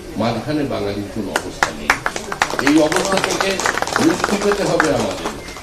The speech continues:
আজকে এই পুজোর দিনে অন্তত স্বাধীনতার ঊনআশি বছরের যখন আমরা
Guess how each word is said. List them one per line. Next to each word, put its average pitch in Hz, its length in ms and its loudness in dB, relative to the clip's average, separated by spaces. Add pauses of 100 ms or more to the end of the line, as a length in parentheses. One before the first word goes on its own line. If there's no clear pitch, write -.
(320)
আজকে 127 280 0
এই 147 280 4
পুজোর 139 260 4 (100)
দিনে 156 460 6 (520)
অন্তত 147 460 0
স্বাধীনতার 160 560 2
ঊনআশি 156 540 2
বছরের 156 420 0 (220)
যখন 147 280 -2
আমরা 151 400 2